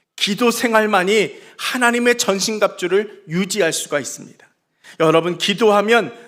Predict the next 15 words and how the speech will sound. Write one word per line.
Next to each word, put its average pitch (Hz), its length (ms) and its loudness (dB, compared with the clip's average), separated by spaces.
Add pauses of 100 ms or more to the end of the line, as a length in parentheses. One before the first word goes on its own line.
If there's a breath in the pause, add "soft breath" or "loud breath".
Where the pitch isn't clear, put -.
넘지 240 480 0
못할 233 340 0
산이 196 300 -6
없고 151 520 -4 (260 loud breath)
건너지 202 520 0
못할 190 380 0
강이 175 320 0
없을 175 280 2
것이고 180 480 -4 (240 loud breath)
통과하지 247 600 0
못할 208 340 0
시험이 208 420 0
없는 160 300 -4
줄로 135 280 -2
믿습니다. 123 680 -8